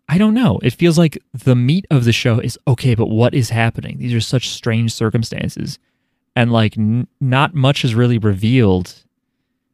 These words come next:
And in the meantime, I'm like, "Yeah, I don't care about these characters. Just get to the, get to the explanation." And then when that's not satisfying, I'm like, "Well, then what was I doing?"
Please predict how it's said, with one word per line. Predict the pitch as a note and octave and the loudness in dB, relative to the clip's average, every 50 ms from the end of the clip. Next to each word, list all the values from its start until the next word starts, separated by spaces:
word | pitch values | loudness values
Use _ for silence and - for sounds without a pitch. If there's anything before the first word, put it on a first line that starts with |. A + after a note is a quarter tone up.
| _ _ _ - | _ _ _ -2
And | C3 B2+ | 0 2
in | B2 B2+ | 2 2
the | B2+ | 2
meantime, | C#3 D#3 D3+ - D#3 | 0 0 0 0 0
I'm | D3 C3+ C3 | 0 2 2
like, | C3 B2+ A#2 - | 0 0 0 0
"Yeah, | D#3 C#3+ D3+ | 0 0 2
I | |
don't | D#3 D#3 D3 | 2 2 2
care | - - D3 | 2 0 0
about | C3+ B2+ A#2+ - | 2 2 2 0
these | A2+ - | -2 -4
characters. | - - A#2 G#2+ G#2+ A2 G#2+ - - A2 G2+ - | -2 -2 -2 0 0 0 -2 0 0 -2 -2 0
Just | - A#2+ - - _ - | 0 -4 -4 -4 _ -2
get | D3 D3 - - | -2 -2 0 -4
to | D3+ | -4
the, | A#2+ B2+ A#2+ A2+ A2 G2+ G2+ F#2+ - | 0 0 2 2 2 0 -2 -4 -4
get | C#3 C3+ | -6 -6
to | - - | -6 -4
the | C3+ B2+ A#2 A2 G#2+ G2+ A2 _ _ _ _ _ - | -4 -2 0 0 0 -2 -2 _ _ _ _ _ -6
explanation." | - B2+ - - - B2 A#2 A2+ A2 - - - - - D3 - _ _ _ _ _ _ _ _ _ _ _ | -6 -6 -4 -2 -2 0 2 2 2 0 -2 -4 -6 -6 -10 -12 _ _ _ _ _ _ _ _ _ _ _
And | - B2 A#2 | -4 0 2
then | G#2+ | 4
when | G#2+ A2 | 4 4
that's | C3 D#3+ F3 - - | 4 2 0 0 -2
not | - C3 A2 G#2 | 0 0 0 0
satisfying, | - A2+ G2+ G2 - - G#2 G2+ G#2+ | 0 0 0 0 -2 -2 -2 -2 0
I'm | A2+ | 0
like, | B2+ C#3 - | -2 2 2
"Well, | F3 F#3 | 4 4
then | G3+ G3 | 4 2
what | G3+ A3 G#3+ | 0 0 0
was | G#3 F3 | 0 0
I | F3+ D#3 | 0 -2
doing?" | A#2 - G2+ E2 A1+ - - | -2 -2 -4 -4 -6 -8 -14